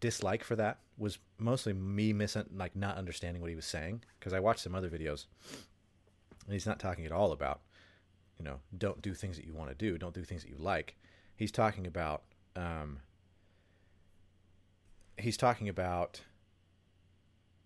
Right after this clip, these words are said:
being happy, which is what I've been talking about since this, since,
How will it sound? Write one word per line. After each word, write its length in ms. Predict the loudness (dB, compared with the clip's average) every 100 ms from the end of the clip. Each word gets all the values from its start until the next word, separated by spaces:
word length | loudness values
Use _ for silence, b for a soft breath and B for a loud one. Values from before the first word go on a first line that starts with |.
| _ 0
being 180 | 2
happy, 340 | 2 0 -2 -10 -18 _ _ _ _ _ _ b b b b
which 120 | 0
is 100 | 6
what 100 | 10
I've 80 | 10
been 100 | 8
talking 260 | 2 0 -2
about 260 | -4 -4 -10 _ _ _ _ -4
since 500 | 0 0 0 -4 -2
this, 180 | -2
since, 320 | -2 -2 -2